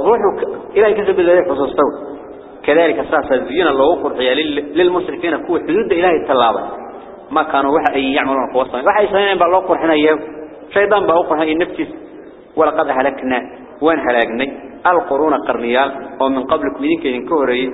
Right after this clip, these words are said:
Lama dalamu markay gaaloobeen oo Ilaahay caasiyeen. وجاءهم رسولهم رسول الله وحي ورتمت بالبينات آيات عاد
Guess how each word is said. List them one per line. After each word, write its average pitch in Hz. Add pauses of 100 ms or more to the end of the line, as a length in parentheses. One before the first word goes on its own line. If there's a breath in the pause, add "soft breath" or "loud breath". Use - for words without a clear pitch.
(240)
Lama 180
dalamu 180
markay 175
gaaloobeen 147
oo 147
Ilaahay 151
caasiyeen. 143 (480)
وجاءهم 123
رسولهم 131
رسول 143
الله 139
وحي 123
ورتمت 151 (200)
بالبينات 135
آيات 139
عاد 101